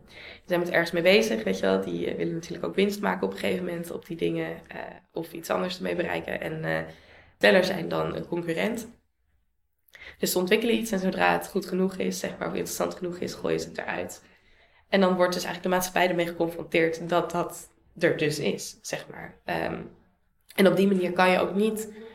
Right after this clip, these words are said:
dus dan ben je dus altijd, wat ik al zei, altijd reactief. En dan moet je dus eerst, oh wow, wat gebeurt er? Wat is dit? Wat kan het allemaal? Weet je wel, tegen, <laughs> dan is, dan is het er al lang, maar dan ben je nog pas aan het nadenken over wat de implicaties allemaal,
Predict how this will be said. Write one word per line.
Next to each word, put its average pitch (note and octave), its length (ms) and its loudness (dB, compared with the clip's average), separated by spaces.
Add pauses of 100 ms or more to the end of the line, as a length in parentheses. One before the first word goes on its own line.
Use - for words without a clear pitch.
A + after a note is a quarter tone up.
(160)
dus - 100 -10
dan F#3 80 2
ben F3+ 100 6
je F3 60 4
dus F#3 120 4
altijd, F3 160 0
wat F3+ 100 0
ik F3 80 -4
al E3+ 60 -4
zei, F3 200 2
altijd G3 280 6
reactief. F#3+ 380 4
En F3+ 60 -4
dan F3+ 80 2
moet F3 120 -2
je E3+ 60 -8
dus F3 100 -4
eerst, - 340 -2
oh F3 180 -2
wow, D3+ 240 4
wat C#3+ 140 -4
gebeurt G3+ 340 0
er? A3+ 180 4
Wat - 180 -4
is F#3+ 200 0
dit? A3 240 2
Wat - 200 -6
kan F3 200 4
het G#3 160 0
allemaal? F#3+ 380 0
Weet F3+ 140 -2
je F3+ 120 2
wel, F#3 100 -6
tegen, F#3 300 0 (300)
<laughs> - 300 -10
dan F#3 160 6
is, - 140 -2
dan F3 160 0
is B3+ 100 6
het C#4 120 4
er G#3 60 -2
al D#3+ 120 8
lang, F3 320 8
maar F3+ 120 2
dan F3 200 0
ben F#3 100 4
je F#3 60 4
nog F#3 140 2
pas F#3 160 0
aan F#3 60 2
het F#3 100 -2
nadenken F#3 400 2
over F#3 140 4
wat F3+ 100 -2
de - 60 -6
implicaties G3+ 640 0
allemaal, D#3+ 500 2